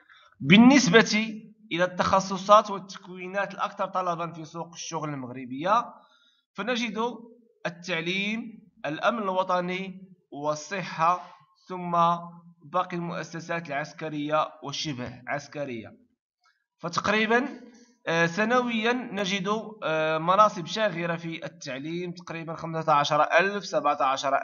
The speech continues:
ألف منصب شاغر، آه، يتم، آه، الإعلان عنها في مباراة التعليم سنويا. أيضا الأمن الوطني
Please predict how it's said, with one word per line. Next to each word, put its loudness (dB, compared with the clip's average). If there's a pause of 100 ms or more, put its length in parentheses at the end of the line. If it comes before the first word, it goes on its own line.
ألف -2 (560)
منصب 2
شاغر، -2 (360)
آه، -4
يتم، -4 (640)
آه، -4
الإعلان 2
عنها 4
في -8
مباراة 0 (120)
التعليم -12
سنويا. -8 (340)
أيضا 2
الأمن -2
الوطني -4